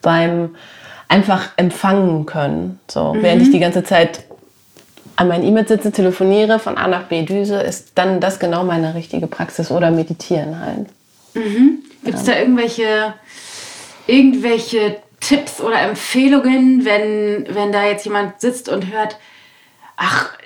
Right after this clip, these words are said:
Speaker 2: das ist eigentlich ja auch ganz geil, man nicht it's, it's, it's, it's, it's nochmal mehr Aktivität, wenn ich den ganzen Tag in Action war, sondern mal irgendwie mehr zur Ruhe kommen? Also was, was würdest du, wenn man jetzt hier in Deutschland sitzt, eben nicht auf Korfu,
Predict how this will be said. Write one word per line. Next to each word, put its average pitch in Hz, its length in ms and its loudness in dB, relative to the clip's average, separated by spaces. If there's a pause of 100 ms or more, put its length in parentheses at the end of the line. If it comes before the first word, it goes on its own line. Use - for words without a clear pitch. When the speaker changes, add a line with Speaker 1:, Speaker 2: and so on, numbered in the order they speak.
Speaker 2:
das 196 180 -6
ist 220 220 -6
eigentlich 233 300 2
ja 208 120 -2
auch - 100 -4
ganz 247 240 0
geil, 247 200 2
man 220 160 0
nicht 214 260 -4
it's, - 240 -4
it's, 208 240 -6
it's, - 260 -4
it's, 214 240 -2
it's 208 160 -10
nochmal 214 240 0
mehr 208 200 0
Aktivität, 262 580 0
wenn 240 80 -2
ich - 60 -10
den 214 120 -6
ganzen 226 200 -8
Tag 247 160 -8
in 254 100 -6
Action 247 400 -2
war, 240 220 0
sondern 202 280 -4
mal 196 140 -2
irgendwie 208 220 -4
mehr 196 160 -6
zur 190 200 -8
Ruhe 226 300 0
kommen? 285 440 -2
Also 202 260 -4
was, 185 300 -6 (240)
was 196 260 -8
würdest 220 240 -4
du, 196 80 -4
wenn 190 120 -2
man 202 100 0
jetzt 190 340 -8 (580)
hier 220 200 0
in 185 100 -2
Deutschland 233 360 0
sitzt, 277 220 0
eben 175 160 -2
nicht 180 160 -6
auf 226 100 -4
Korfu, 254 400 -2